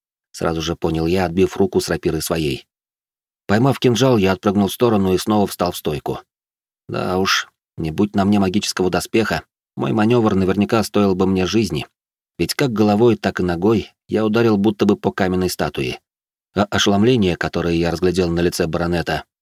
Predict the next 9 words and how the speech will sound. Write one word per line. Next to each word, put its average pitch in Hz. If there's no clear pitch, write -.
было 139
всего 120
лишь 110
легким 101
удивлением. 78
"Что-то 92
не 92
так, 139
барон?" — 135